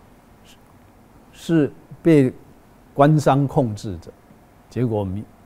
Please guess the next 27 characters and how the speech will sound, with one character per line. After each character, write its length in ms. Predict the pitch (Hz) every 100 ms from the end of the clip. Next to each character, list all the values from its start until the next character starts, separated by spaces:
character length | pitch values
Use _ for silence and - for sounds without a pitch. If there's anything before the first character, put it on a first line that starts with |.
| _
民-， 300 | 95 110 123
民 280 | - 127 147
间 220 | 135 135
呢 180 | 131 110 107
买 140 | 101
不 100 | 95
到 180 | 107 104
米 100 | 85 78 _ _ _ _ _ _ -
啊。 120 | - -
像 180 | 131 123
这 140 | 143
个 80 | 127
漫 220 | 139 123
画 240 | 120 123 101
就 160 | 131
在 300 | 113 120 107 - _ _ -
一 160 | 175 175
九 220 | 110 87
四 240 | - 160
六 160 | 135 131
年 220 | 98 82
就 120 | 92 120
呈 300 | - 95 104
现 220 | 120 95
出 180 | - 98
来 100 |
了。 60 | 78